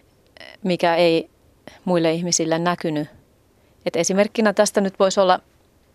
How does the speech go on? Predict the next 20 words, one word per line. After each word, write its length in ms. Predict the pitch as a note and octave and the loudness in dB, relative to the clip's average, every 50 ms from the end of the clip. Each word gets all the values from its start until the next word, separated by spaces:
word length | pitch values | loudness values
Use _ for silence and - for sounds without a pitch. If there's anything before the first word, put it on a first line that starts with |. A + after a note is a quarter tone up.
| _ _ _ _ _ _ _ - | _ _ _ _ _ _ _ -6
et 160 | F#3+ F#3 - _ _ _ _ _ _ - - - | -6 -6 -6 _ _ _ _ _ _ -16 -6 -2
kertoja, 500 | - F#3+ F3+ F3 - F3+ E3+ E3+ E3+ - - - | 0 0 0 0 -2 0 0 0 0 -2 -4 -4
joka 320 | G3+ F#3+ F3 - - F3 | -2 -2 -2 0 2 0
alkoi 200 | F3 F3 - F3+ | 0 0 -2 -6
kuulla 280 | - - F3 E3+ E3+ E3+ - | -4 -2 0 0 0 0 0
ääniä. 420 | F#3 F3+ E3+ D#3+ D#3 D#3 E3+ E3+ - - - _ _ _ _ _ _ _ _ _ _ _ _ _ _ _ - | 0 0 0 0 -2 -4 -6 -8 -10 -12 -20 _ _ _ _ _ _ _ _ _ _ _ _ _ _ _ -8
No 140 | F#3+ F3 - _ - | -8 -8 -8 _ -10
toki 340 | - F3 - F#3 F3 - _ _ _ _ _ - | -10 -8 -6 -6 -8 -8 _ _ _ _ _ -4
äänet 320 | - F#3 F3+ F3 E3+ - - | -2 -2 -2 -2 -4 -2 -2
voi 100 | F3 E3+ | 0 0
tulkita 380 | F3+ F3+ F3 F3 E3+ - E3 | 0 -2 -2 -2 -2 -2 0
monella 340 | F3 F3+ F#3 F3+ E3+ D#3+ D#3 | 0 0 0 0 0 0 -2
tavalla, 340 | - E3+ D#3+ E3 D#3+ D#3+ D#3+ | -2 -2 0 0 0 0 -2
mut 160 | D#3+ E3+ - | -4 -6 -4
hän 160 | F#3+ F#3 E3+ | -4 -2 -2
tulkitsi, 460 | E3 D#3+ D#3+ - D#3+ D#3+ - - - - | -2 -4 -6 -6 -8 -10 -8 -10 -10 -8
että 240 | F3 F3 - - E3 | -10 -8 -8 -8 -6
ne 80 | E3 | -6
on 80 | E3 E3 | -6 -6
nimenomaan, 520 | E3 E3 D#3+ D#3+ D#3+ D#3+ D#3+ D#3+ D#3+ D3+ | -6 -6 -6 -6 -6 -4 -4 -4 -6 -6